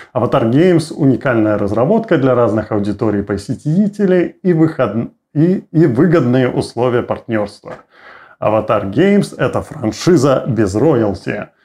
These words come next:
Станьте партнёром на максимально выгодных условиях. Ссылка на сайт avatargames точка ру в описании к этому видео.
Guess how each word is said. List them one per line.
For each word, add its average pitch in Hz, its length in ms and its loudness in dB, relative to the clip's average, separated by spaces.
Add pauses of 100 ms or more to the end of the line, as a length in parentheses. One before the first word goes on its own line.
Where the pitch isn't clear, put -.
(100)
Станьте 120 420 -2
партнёром 165 580 0
на 131 80 2
максимально 117 560 -2
выгодных 98 420 -8
условиях. 196 580 0
Ссылка 175 380 0
на 139 140 2
сайт 131 340 -2
avatargames 107 920 -2
точка 107 380 -6
ру 185 300 2
в 127 160 -4
описании 120 520 -2
к 107 120 -4
этому 110 300 -2
видео. 101 320 -6